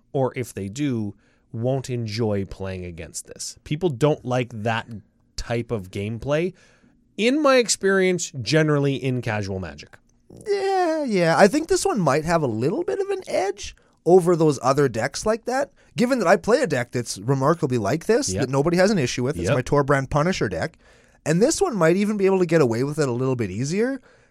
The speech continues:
Speaker 2: 'cause, like, you're doing more damage to yourself than
Speaker 1: Yes.
Speaker 2: to them. And I think
Speaker 1: Yes.
Speaker 2: that might be a, a selling point.
Speaker 1: If, if you say something like, "Okay, if you wanna play your big, big, take eight,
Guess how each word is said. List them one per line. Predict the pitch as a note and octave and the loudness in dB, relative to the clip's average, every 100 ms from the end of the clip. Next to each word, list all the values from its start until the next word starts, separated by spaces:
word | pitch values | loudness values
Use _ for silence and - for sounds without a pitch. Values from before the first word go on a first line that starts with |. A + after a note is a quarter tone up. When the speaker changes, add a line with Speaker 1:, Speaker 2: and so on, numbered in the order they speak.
| _ | _
Speaker 2:
'cause, | E3+ D#3+ | 0 2
like, | E3 D3+ - _ - | 2 -2 -10 _ -2
you're | D3+ F3 | 4 4
doing | F#3+ D4+ F4 D#3+ | 4 4 2 2
more | C3 D3 D#3 | 4 10 10
damage | C#3 A2 C3+ C#3 A#2+ | 8 2 2 0 0
to | - | -2
yourself | C3 G2+ - - A#2 B2+ G#2+ | -2 0 -2 -2 2 2 0
than | C3+ A2+ | -2 0
Speaker 1:
Yes. | C3 G2 A2+ E2+ | 2 2 0 -2
Speaker 2:
to | D2 | -6
them. | |
And | F#2+ | -6
I | A#2+ | -2
think | B2+ F3 | 2 2
Speaker 1:
Yes. | C#3+ | 4
Speaker 2:
that | C#3+ C3 | 2 2
might | C#3 C3+ - | 0 0 -2
be | C3+ B2 A2+ | -4 -2 -4
a, | G#2 - | -4 -8
a | G#2+ | -8
selling | - B2+ A2 F#2 | -4 -4 -4 -8
point. | - D#2 D#2+ - | -12 -16 -8 0
Speaker 1:
If, | E3+ - - | 2 0 -2
if | E3 D#3 | -2 0
you | F#3 | 0
say | F3+ G3 F3 | 0 2 0
something | - E3 E3+ | 0 0 0
like, | D3+ C#3 B2+ | -2 -2 -2
"Okay, | F3+ - B2+ | -4 -2 -4
if | G2+ C3+ | -4 -2
you | D#3 | 2
wanna | F3+ F#3+ | 2 0
play | - F3 | 0 2
your | D#3 | 2
big, | B2+ C#3 A#2+ | 2 0 0
big, | A2 G#2 G#2 - _ _ - | -2 -4 -6 -16 _ _ -4
take | C#3 C#3+ A#2+ | 0 0 -2
eight, | - D3 A2+ G#2 | -2 -2 -2 -6